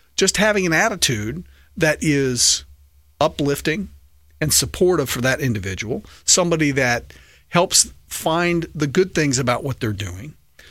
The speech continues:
something that encourages them to continue to do a good job and perhaps ask something personal about them so that we can begin a discussion? If you have inspired people within a company,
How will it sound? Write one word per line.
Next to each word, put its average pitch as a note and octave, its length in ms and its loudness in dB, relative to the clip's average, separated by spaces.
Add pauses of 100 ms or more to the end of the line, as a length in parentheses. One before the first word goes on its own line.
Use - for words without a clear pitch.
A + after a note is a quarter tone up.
something F3+ 420 2
that D3+ 280 0
encourages D3+ 640 0
them D3 200 0
to C#3+ 100 -4
continue D3 440 0
to C3+ 120 -4
do C#3+ 180 0
a C3+ 60 0
good C3 160 -2
job C3 400 0
and G#2+ 240 -6 (320)
perhaps C3 400 0
ask C3 240 4
something D3 260 0
personal D3+ 520 0
about B2+ 300 0
them D#3+ 120 -2
so D#3 160 2
that B2+ 80 -4
we B2+ 100 -2
can B2+ 140 -2
begin B2 300 0
a C3 60 2
discussion? A#2+ 600 -2 (600)
If D#3+ 140 -2
you A3 80 4
have A#3 180 2
inspired F3 720 2
people E3+ 380 -2
within E3 280 2
a D3 60 -2
company, - 680 -6